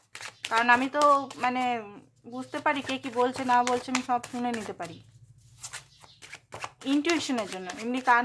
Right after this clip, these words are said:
থেকে শুনতে পাচ্ছি না, but ইনটিউশন বললো আমাকে। ইনটিউশনটাকে স্ট্রং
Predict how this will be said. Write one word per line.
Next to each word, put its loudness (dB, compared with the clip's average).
থেকে -8
শুনতে -2
পাচ্ছি 0
না, -2
but -2
ইনটিউশন -6
বললো -6
আমাকে। -14
ইনটিউশনটাকে -2
স্ট্রং 4